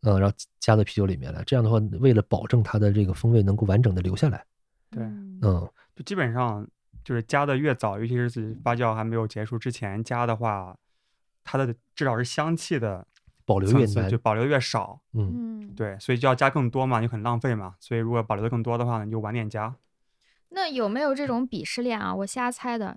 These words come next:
Speaker 3: 就比方说谁通过更早的加，然后保留下来，甚至产生了更丰富、更有趣的味道，就听起来比较高级。这种都到了最后的最后，我把它加进去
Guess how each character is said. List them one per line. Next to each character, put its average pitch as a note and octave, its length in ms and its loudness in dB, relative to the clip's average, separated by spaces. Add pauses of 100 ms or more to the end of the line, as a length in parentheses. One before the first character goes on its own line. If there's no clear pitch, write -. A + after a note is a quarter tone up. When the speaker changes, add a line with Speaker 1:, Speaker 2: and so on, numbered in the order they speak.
Speaker 3:
就 B3 140 -6
比 A3 140 -2
方 G3+ 200 -4
说 B3+ 140 -4
谁 G#3 260 -2
通 C4+ 220 -4
过 C4 140 0
更 D#4 200 -4
早 G#3+ 200 -4
的 F#3+ 100 -10
加， A3+ 460 -4 (320)
然 F#3 120 -6
后 A3+ 80 0
保 G#3+ 220 4
留 F3+ 180 2
下 A#3 180 -2
来， F#3+ 120 0
甚 C#4+ 160 -4
至 C4 100 -2
产 F3+ 240 -6
生 A#3 140 -2
了 B3 60 0
更 B3+ 200 0
丰 C4+ 240 -4
富、 A#3+ 140 -8
更 C4+ 160 -4
有 G3+ 100 0
趣 A#3+ 220 -6
的 A#3+ 120 -2
味 G#3+ 140 -2
道， F#3 160 0
就 G3+ 120 -8
听 C#4 180 -4
起 B3+ 80 -4
来 G3+ 100 -2
比 G3 80 -6
较 F3 140 -4
高 G#3 240 -2
级。 G#3 180 -10 (280)
这 E4+ 120 -8
种 D4 140 0
都 C4+ 100 -2
到 D4 140 2
了 C#4 140 4
最 E4 160 0
后 E4 160 2
的 A#3+ 100 2
最 G#3+ 160 0
后， G#3+ 160 0
我 G#3 80 0
把 G3+ 80 -4
它 F#3+ 100 -4
加 A3+ 240 -6
进 A#3 160 2
去 F3+ 260 -10